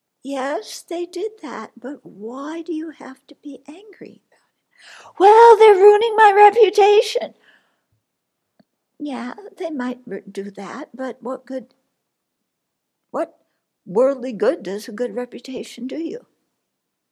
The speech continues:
"Well, if I don't have a good reputation, then I won't be able to do this and this, and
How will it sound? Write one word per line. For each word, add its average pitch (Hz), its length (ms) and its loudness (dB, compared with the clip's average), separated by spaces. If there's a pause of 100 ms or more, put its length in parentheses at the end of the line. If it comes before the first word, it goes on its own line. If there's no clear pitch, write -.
(1040)
"Well, 415 420 10
if 440 60 4
I 370 100 8
don't 392 180 2
have 370 120 2
a 381 60 0
good 349 220 0
reputation, 339 960 0
then 320 160 8
I 311 80 0
won't 294 260 -2
be 302 120 0
able 277 220 2
to 294 100 2
do 294 180 -4
this 277 300 -4
and 277 160 -8
this, 285 360 0
and 262 160 -8